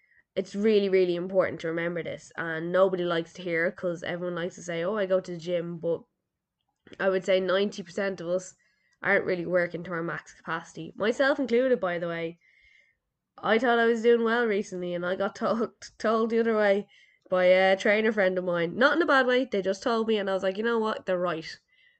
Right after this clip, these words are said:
I am fannying about." I'm not fannying about, but I wasn't working as hard as I could be. So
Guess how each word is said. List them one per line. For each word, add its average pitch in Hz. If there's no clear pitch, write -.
I 196
am 202
fannying 160
about." 151
I'm 180
not 185
fannying 160
about, 165
but 170
I -
wasn't 180
working 170
as 160
hard 165
as 160
I 160
could 170
be. 170
So 170